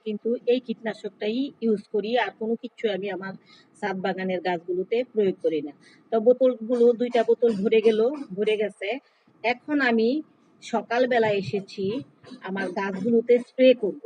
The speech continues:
কিভাবে স্প্রে করব, এটাও আপনাদের সাথে আমি শেয়ার করছি। এই যে একটা স্প্রের বোতল নিয়েছি,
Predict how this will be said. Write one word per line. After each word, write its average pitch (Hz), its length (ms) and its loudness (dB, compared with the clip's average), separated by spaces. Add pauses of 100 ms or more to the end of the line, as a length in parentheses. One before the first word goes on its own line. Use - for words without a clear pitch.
(120)
কিভাবে 285 340 0
স্প্রে 269 320 0
করব, 233 480 -2 (120)
এটাও 240 260 -4
আপনাদের 196 420 -8 (160)
সাথে - 280 -12
আমি 240 220 -6 (280)
শেয়ার 220 300 0
করছি। - 300 -14
এই 220 120 -2
যে 247 80 -2
একটা 254 220 -4
স্প্রের 247 340 4
বোতল 254 280 4
নিয়েছি, 240 400 -2